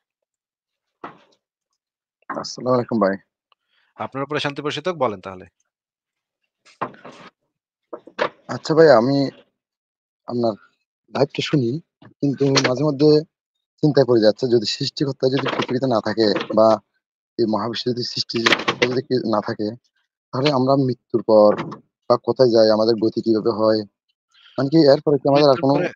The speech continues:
Speaker 1: কর্ম,
Speaker 2: মৃত্যুর পরে
Speaker 1: কর্ম
Speaker 2: আমরা, মৃত্যুর পরে ভাই তাহলে মনে হয় আমরা চীন দেশে যাব। চীন দেশে গিয়ে আমরা ওইখানে,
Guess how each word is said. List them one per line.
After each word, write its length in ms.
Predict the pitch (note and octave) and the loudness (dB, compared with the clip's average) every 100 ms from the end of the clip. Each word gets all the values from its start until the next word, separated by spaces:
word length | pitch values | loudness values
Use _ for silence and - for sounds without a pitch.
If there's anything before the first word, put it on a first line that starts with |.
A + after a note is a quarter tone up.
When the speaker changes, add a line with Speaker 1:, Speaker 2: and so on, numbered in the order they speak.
| _ | _
Speaker 1:
কর্ম, 220 | C3 C#3 | 2 2
Speaker 2:
মৃত্যুর 320 | D#3 E3+ F#3 F#3+ | 0 -4 -2 2
পরে 180 | - | 4
Speaker 1:
কর্ম 20 | F#3+ | 2
Speaker 2:
আমরা, 300 | F#3+ F#3+ - _ _ _ D#3+ | 0 -6 -6 _ _ _ -10
মৃত্যুর 300 | E3+ F3 F3 | -8 -8 -6
পরে 200 | F3+ F3 | -2 0
ভাই 160 | F3 | 0
তাহলে 200 | E3+ E3+ | -2 -4
মনে 180 | E3 E3 | -4 -2
হয় 80 | D#3 | -2
আমরা 220 | D#3+ D#3 | -2 -4
চীন 220 | D#3 F3+ | -6 -6
দেশে 200 | E3+ D#3+ | -8 -6
যাব। 280 | C#3+ D3 G#3 | -6 -6 -8
চীন 200 | - D3+ | -10 -12
দেশে 220 | D3 - C#3+ | -12 -12 -8
গিয়ে 160 | D#3+ | -6
আমরা 380 | C3+ C3 B2+ A2 | -4 -4 -4 -4
ওইখানে, 380 | A2 A#2+ A#2 | -8 -12 -14